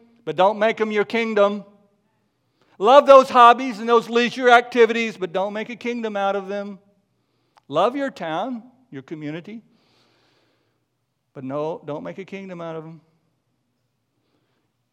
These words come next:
Turn your back on Kedar, on Meshach. Make your way to the city of God every day of your life. I want to close with Psalm,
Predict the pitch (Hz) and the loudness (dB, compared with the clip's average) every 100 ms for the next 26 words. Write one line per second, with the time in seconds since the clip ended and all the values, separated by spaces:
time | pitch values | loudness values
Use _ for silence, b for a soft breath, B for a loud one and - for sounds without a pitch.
0 | _ _ _ _ _ _ 147 147 160 175 | _ _ _ _ _ _ -14 -12 -10 -6
1 | 180 175 170 - 156 151 151 147 _ _ | -8 -10 -18 -14 -12 -10 -14 -16 _ _
2 | _ _ _ - 143 147 147 165 143 - | _ _ _ -18 -14 -12 -12 -10 -12 -12
3 | _ _ _ _ _ _ _ _ _ _ | _ _ _ _ _ _ _ _ _ _
4 | _ _ _ _ _ _ _ _ 131 139 | _ _ _ _ _ _ _ _ -14 -14
5 | 147 139 139 131 135 147 135 120 113 110 | -12 -10 -10 -12 -16 -16 -16 -18 -20 -20
6 | 113 _ _ _ _ _ _ _ _ _ | -20 _ _ _ _ _ _ _ _ _
7 | _ _ _ _ _ _ - 131 143 139 | _ _ _ _ _ _ -12 -10 -10 -10
8 | 135 123 127 117 110 107 _ _ _ _ | -12 -14 -16 -18 -20 -20 _ _ _ _
9 | _ _ _ _ _ _ _ _ _ _ | _ _ _ _ _ _ _ _ _ _
10 | _ _ _ _ _ _ _ _ _ _ | _ _ _ _ _ _ _ _ _ _
11 | _ _ _ _ _ _ _ 143 147 143 | _ _ _ _ _ _ _ -14 -12 -8
12 | 160 143 131 - 143 139 | -6 -8 -10 -12 -10 -10